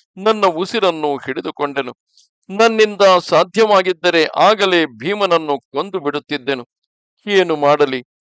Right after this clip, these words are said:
ನನ್ನಿಂದಾಗದೆ ಹೋಯಿತು. ನನ್ನ ವೈರಿಯಾದ ಭೀಮನು ಮಾಡಿದ ಪರಿಹಾಸವು ನನ್ನನ್ನು ದಹಿಸುತ್ತಿದೆ. ಆ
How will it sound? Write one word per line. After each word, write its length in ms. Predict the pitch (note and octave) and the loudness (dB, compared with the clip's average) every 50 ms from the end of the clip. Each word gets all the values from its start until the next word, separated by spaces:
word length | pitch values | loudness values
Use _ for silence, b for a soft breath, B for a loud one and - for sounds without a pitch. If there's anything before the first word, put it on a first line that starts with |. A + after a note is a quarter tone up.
| _ _ _ _ - | _ _ _ _ -4
ನನ್ನಿಂದಾಗದೆ 920 | F3+ G3 F#3+ F3 D#3+ D#3+ D3+ D3 C3 C3 C3 D3+ F3+ F3+ F3 D3+ D3 C#3+ | 0 0 0 2 0 -2 -2 0 0 2 2 2 2 2 2 2 2 0
ಹೋಯಿತು. 480 | C#3 B2 C3+ C#3+ C#3+ C#3+ C3+ - C3 B2 - _ b b b b _ _ - | 0 -2 -4 -4 -4 -4 -6 -6 -10 -14 -18 _ b b b b _ _ -4
ನನ್ನ 300 | G3 A3 A#3+ A#3 A3+ A3+ | 0 0 2 2 4 2
ವೈರಿಯಾದ 640 | A3 G3+ F#3 G#3 A#3 A#3+ A3+ A3+ A3 G#3+ G#3 G3+ F#3+ G3 | 2 4 4 2 2 2 2 2 4 4 4 4 4 2
ಭೀಮನು 640 | F#3+ D#3+ C3+ C3 F#3 A3 A3+ A3 G#3 G3 F#3+ F#3 F3+ | 0 0 -4 -6 -6 -4 -2 -2 -2 0 0 0 0
ಮಾಡಿದ 420 | F3 E3 D#3+ F3 G3 G#3 F#3+ F#3 F3+ F3 - | 0 2 2 2 2 2 2 0 0 0 0
ಪರಿಹಾಸವು 720 | - E3+ E3 G3 G3 F#3+ G3 F#3 E3 E3 F3 D#3+ D#3+ D#3+ D#3+ | -2 -4 -4 -2 2 2 2 2 0 -2 -4 -4 -2 -4 -4
ನನ್ನನ್ನು 760 | D#3 C#3+ C#3 D#3 F#3 F#3+ F3+ E3 D#3+ D#3 D3+ D3 C#3 A#2 - | -2 0 -2 -2 0 0 -2 -2 0 -2 -4 -4 -4 -6 -8
ದಹಿಸುತ್ತಿದೆ. 640 | B2+ C3 D3 - F#3 - D#3 - - D#3 D3 C3+ C3+ - _ _ _ _ _ _ _ _ _ - | -8 -8 -6 -8 -8 -10 -10 -8 -8 -6 -6 -6 -8 -8 _ _ _ _ _ _ _ _ _ 0
ಆ 200 | F3+ F3+ F3+ F3 | 4 4 6 6